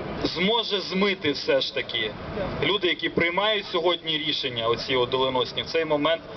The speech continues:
цієї хвилини. Жити чи не жити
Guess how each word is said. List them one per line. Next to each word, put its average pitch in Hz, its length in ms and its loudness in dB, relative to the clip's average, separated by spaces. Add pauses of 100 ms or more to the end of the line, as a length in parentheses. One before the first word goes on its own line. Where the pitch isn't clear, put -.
(140)
цієї 165 360 0
хвилини. 123 580 0 (460)
Жити 226 420 -2
чи 196 180 -2
не 185 140 0
жити 175 500 0